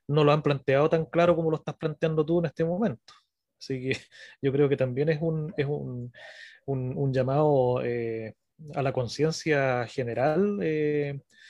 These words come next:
esta visión, ¿no es cierto?, de, de poder abrir también las puertas a quien lo necesita, no solamente dentro del país, sino que también a quienes vienen de afuera. Eh, las fronteras efe-, efectivamente como que ya están siendo un poco menos, eh, rígidas que antes,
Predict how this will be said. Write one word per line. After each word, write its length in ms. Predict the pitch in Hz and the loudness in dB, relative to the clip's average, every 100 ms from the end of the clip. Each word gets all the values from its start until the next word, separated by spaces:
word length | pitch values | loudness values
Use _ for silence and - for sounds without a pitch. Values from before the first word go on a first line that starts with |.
| - - - _ | -20 -20 -20 _
esta 640 | 135 - 151 143 135 127 127 | -8 -2 2 2 2 0 0
visión, 400 | 123 - 147 160 | -4 -2 0 0
¿no 80 | |
es 40 | 143 | -2
cierto?, 300 | 156 151 151 | -4 0 2
de, 480 | 143 135 127 120 117 - | 4 4 2 -2 -6 -8
de 140 | 127 | -6
poder 260 | 127 131 139 | -2 0 4
abrir 260 | 127 135 | 2 2
también 500 | - 160 151 165 160 | 0 0 0 -2 -2
las 140 | 139 127 | -6 -4
puertas 440 | - 151 160 175 156 | 0 0 2 -2 0
a 140 | 139 | -2
quien 480 | - 139 135 131 127 | 0 -4 -4 -6 -4
lo 100 | 123 | -4
necesita, 720 | 123 - 110 147 160 160 185 | -4 -6 -4 0 0 0 -2
no 160 | 156 131 | -2 -4
solamente 540 | - 143 135 147 - | 0 0 0 -2 -4
dentro 260 | 135 139 127 | -6 -4 -4
del 80 | 113 | -2
país, 280 | 120 147 | -2 -2
sino 200 | - 135 | -2 -4
que 80 | 131 | -2
también 300 | 123 117 127 | -4 -4 -4
a 60 | 143 | -4
quienes 280 | - 123 117 | -4 -4 -4
vienen 220 | 123 123 | -4 -6
de 120 | 117 110 | -8 -12
afuera. 380 | - 190 131 - - - - - - - - | -6 -2 -2 -4 -20 -20 -20 -20 -20 -14 0
Eh, 520 | 143 139 131 127 120 123 | 4 6 6 4 0 0
las 140 | 151 | -2
fronteras 460 | 139 143 180 208 185 | 0 0 4 6 6
efe-, 220 | 175 180 | 4 -2
efectivamente 800 | 151 156 - 180 180 202 196 202 | -4 -6 0 2 4 2 2 2
como 220 | 190 180 170 | 2 2 0
que 100 | 170 | 0
ya 180 | 190 | 2
están 560 | 185 - - 180 175 175 | 0 -2 -6 -4 -4 -6
siendo 360 | - 180 180 175 | -4 -2 0 0
un 140 | 165 - | 0 -2
poco 300 | 180 175 170 | 0 2 4
menos, 480 | 175 170 170 156 - | 2 4 2 0 -2
eh, 380 | 151 143 139 135 | 0 0 0 -4
rígidas 580 | 139 160 190 175 170 - | 0 0 2 0 -2 -2
que 140 | - | -2
antes, 400 | 180 160 180 175 | -2 -2 -8 -10